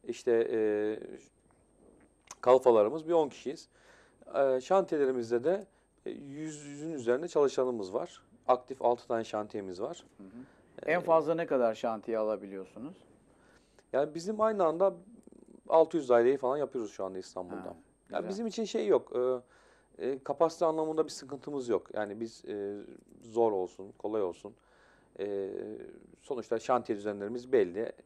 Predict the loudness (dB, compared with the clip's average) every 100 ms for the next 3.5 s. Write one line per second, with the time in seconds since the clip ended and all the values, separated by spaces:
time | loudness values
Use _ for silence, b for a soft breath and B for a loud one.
0 | -16 -12 -2 0 0 -4 -8 -8 -6 -6
1 | -6 -10 -10 -2 -2 0 -4 -2 -6 B
2 | B B 2 4 4 0 -4 -6 -6 -6
3 | -6 -6 -2 -2